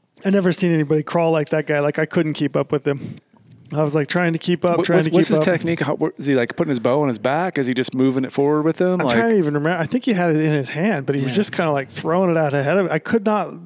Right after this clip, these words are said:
Speaker 1: I could not understand how he was moving as fast as he was. Like, I was working up a sweat,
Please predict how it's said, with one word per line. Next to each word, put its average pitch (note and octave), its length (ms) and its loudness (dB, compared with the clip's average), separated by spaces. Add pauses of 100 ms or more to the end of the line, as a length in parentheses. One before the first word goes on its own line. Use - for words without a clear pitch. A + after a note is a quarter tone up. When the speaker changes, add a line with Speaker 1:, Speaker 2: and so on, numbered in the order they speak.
(280)
Speaker 1:
I D3+ 80 -6
could C4 220 -2
not A3 160 0
understand F#3 480 0
how D3 180 0
he D#3 200 -4
was C#3+ 140 -4
moving C#3 300 -2
as B2 100 -6
fast C#3+ 300 -4
as C3 100 -6
he C3+ 80 -6
was. F2+ 300 -4
Like, - 300 -6 (100)
I F#3 120 0
was A3 120 0
working F#3 260 2
up E3 120 -2
a D3+ 40 -4
sweat, D#3+ 480 -4